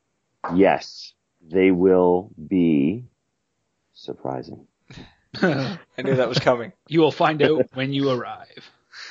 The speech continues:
Speaker 1: Yeah.
Speaker 3: <laughs> Okay, cool.
Speaker 1: And, well, one thing that's not a surprise is that we will give away either the hammer or the, uh, M R five before gameplay starts.
Speaker 3: Oh, so that's
Speaker 2: Wow.
Speaker 3: at the very beginning.
Speaker 1: The very beginning.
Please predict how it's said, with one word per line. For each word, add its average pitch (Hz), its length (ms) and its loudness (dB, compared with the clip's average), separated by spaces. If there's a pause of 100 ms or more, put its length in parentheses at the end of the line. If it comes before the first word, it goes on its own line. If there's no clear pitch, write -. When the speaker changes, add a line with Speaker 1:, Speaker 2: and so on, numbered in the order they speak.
(180)
Speaker 1:
Yeah. 143 920 2
Speaker 3:
<laughs> - 60 -20 (500)
Okay, 139 300 -2
cool. 151 280 0
Speaker 1:
And, 104 100 -2 (540)
well, 139 240 4
one 147 240 2
thing 240 160 -2
that's 123 160 -6
not 113 180 0
a 110 40 -2
surprise 85 460 -4
is 82 80 -12
that 80 80 -4
we 90 120 -2
will 95 220 0
give 95 180 -2
away 82 520 0
either 82 240 -4
the 78 100 -2
hammer 90 400 -4
or 82 300 -2
the, 76 360 -2
uh, 69 240 -2
M 82 140 -4
R 76 120 -4
five 73 460 0
before 78 460 0
gameplay 73 440 -4
starts. - 460 -8 (880)
Speaker 3:
Oh, 147 140 -2
so 131 60 -4
that's 143 140 -2
Speaker 2:
Wow. 151 60 -4
Speaker 3:
at - 40 -6
the 135 60 -2
very 127 160 0
beginning. 123 340 -6 (560)
Speaker 1:
The 80 100 -6
very 107 220 6
beginning. 104 340 4